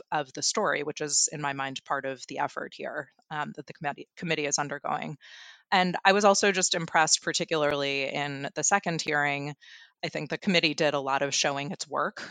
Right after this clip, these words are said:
um, in terms of having members and, um, staff involved in the video,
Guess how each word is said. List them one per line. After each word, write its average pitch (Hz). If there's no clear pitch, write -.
um, 147
in 139
terms 139
of 139
having 139
members 151
and, 139
um, 135
staff -
involved 147
in 156
the 139
video, 165